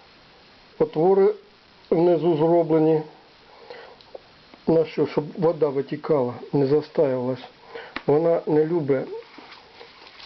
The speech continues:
морозів, не любить застою води. А потім отак от розростається. Можна молоді і в горщиках отакі. Це горщик висотою двадцять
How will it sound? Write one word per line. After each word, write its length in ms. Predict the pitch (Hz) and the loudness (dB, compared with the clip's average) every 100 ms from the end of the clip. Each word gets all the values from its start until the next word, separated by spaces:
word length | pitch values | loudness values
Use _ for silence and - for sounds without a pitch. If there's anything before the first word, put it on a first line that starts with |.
| - - - | -18 -4 0
морозів, 560 | 156 160 214 151 131 - - | 2 4 2 0 -6 -8 -2
не 160 | 147 | 0
любить 420 | 151 165 147 170 - - - - - | 2 0 2 0 -2 -18 -20 -16 -6
застою 760 | 139 151 - 156 147 143 156 - _ _ _ - - - - - - | -2 -2 0 2 4 2 0 -8 _ _ _ -20 -20 -20 -20 -20 -4
води. 400 | 139 147 127 117 117 - - - - - - - - | 0 0 -2 -8 -10 -20 -20 -20 -20 -20 -20 -12 -4
А 100 | 165 | -2
потім 320 | - 226 202 | 0 0 2
отак 320 | 165 175 165 | 2 0 -2
от 120 | 165 | 0
розростається. 960 | 156 151 147 147 - 135 131 131 147 135 - - - - - - - | 0 2 0 -2 -2 0 0 -2 -4 -4 -10 -20 -18 -18 -20 -8 -2
Можна 420 | 156 208 233 247 - 320 - - | 0 2 2 2 -2 -10 -6 0
молоді 680 | 165 165 160 139 185 220 - | 2 4 2 2 0 0 2
і 120 | 180 | 2
в 100 | 175 | 2
горщиках 680 | 131 147 151 151 - 147 - | 2 0 0 -6 -2 -2 -2
отакі. 520 | 151 143 143 131 139 - - - - - - - - - | -2 -4 -2 -2 -2 -4 -20 -20 -20 -20 -20 -20 -12 0
Це 80 | 165 | 2
горщик 480 | 165 202 - 151 151 | 4 0 -2 -4 -2
висотою 640 | 151 151 - 165 143 196 190 - - - - - | 0 -2 2 2 2 -2 -10 -20 -20 -20 -12 -4
двадцять 580 | 143 151 165 156 147 | 0 2 2 0 -4